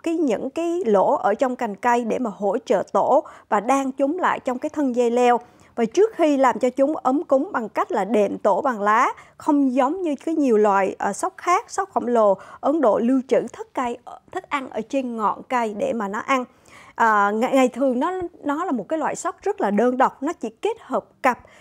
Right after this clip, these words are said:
khi nào mà tới cái mùa sinh sản mà thôi. Từ tháng hai cho tới tháng ba, hoặc là từ tháng tám đến tháng chín thì đó là cái mùa sinh sản của những con sóc này. Nhưng tại sao những con sóc Ấn Độ lại có nhiều màu sắc như vậy?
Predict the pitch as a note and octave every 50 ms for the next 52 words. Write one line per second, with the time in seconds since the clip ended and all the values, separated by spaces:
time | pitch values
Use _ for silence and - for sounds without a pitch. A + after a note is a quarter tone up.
0 | - _ _ - - D#4 D4+ C#4+ C#4 C4+ A#3+ G#3+ G3 G3 - - A#3+ C#4 - G4
1 | F#4 F4 C4 G#3+ F#3 - - B3+ A#3+ A#3+ - - - - C4+ C#4 A3+ - - B3
2 | B3+ C4 C4+ C4 - - - - _ - C#4+ B3 A3+ A3+ C#4 D#4 F4+ E4+ E4+ D#4
3 | D4 C#4 C4+ C#4+ C4+ C#4 C#4 D4+ E4+ D4+ D4+ F4 F#4+ D#4 C#4 C4+ C4+ C4+ C4+ -
4 | _ _ - _ - - A3 - A3 G#3+ - - A3 G#3 G3+ C4 D#4 - - C#4
5 | C4 C#4 E4+ E4+ C#4 D4+ D4+ - D#4+ C#4+ D4+ - - C#4+ C#4+ F4 A4+ C#5+ _ -
6 | - A#3+ B3 A3 G3 G#3 G#3 A3 C#4 C#4+ - D4 D4+ D#4 C4+ G#3+ G3 - C4+ B3
7 | A#3+ - B3 G#3+ F3+ - A#3 - A3 G#3 G3+ - - A#3+ A#3 A#3+ - - G4+ G#4
8 | - E4+ B3 A#3 A3+ G3 F#3+ - _ - - - - _ - C#4+ D4+ D4 C#4 A3
9 | E3+ G3+ - C#4 B3+ B3 A#3+ G#3+ G3 A#3 C#4 C4+ C4+ - F#4 F#4 - - D#4 E4+
10 | C4+ A#3 G3 F#3 F#3+ G3+ - - - C4+ D#4 F4+ F#4 E4 C4+ C4 A#3+ A3 G#3 G3+
11 | G3 G3 G3 - - G4+ G#4 - D#4 C#4 C4 C4 A3 F#3+ -